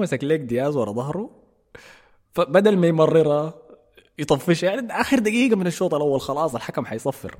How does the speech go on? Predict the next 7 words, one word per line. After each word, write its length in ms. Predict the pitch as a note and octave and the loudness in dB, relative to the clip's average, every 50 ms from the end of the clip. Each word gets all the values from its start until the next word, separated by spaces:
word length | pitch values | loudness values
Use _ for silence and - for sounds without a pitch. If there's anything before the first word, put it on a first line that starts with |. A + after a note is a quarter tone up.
| - - - - - _ _ _ _ _ - - - - | -20 -20 -20 -20 -20 _ _ _ _ _ -20 -20 -10 -4
لا، 160 | D#3+ C#3+ C3+ | -2 -2 0
لا، 200 | C#3 C3+ A#2+ G#2+ | 0 -2 -2 -4
ما 80 | G2 G#2 | -6 -6
خلينا 300 | A2 B2 C3+ C#3+ C#3 C3 | -6 -6 -4 -4 -4 -4
نمسك 300 | C3 C#3 C3 - A#2+ G#2 | -6 -6 -8 -10 -10 -10
بالعباية 500 | G#2 G2+ G2+ G#2+ G#2+ A#2 B2 A#2 A#2 A#2 | -12 -14 -14 -14 -12 -10 -10 -8 -8 -8
ده. 120 | B2 C3+ | -8 -8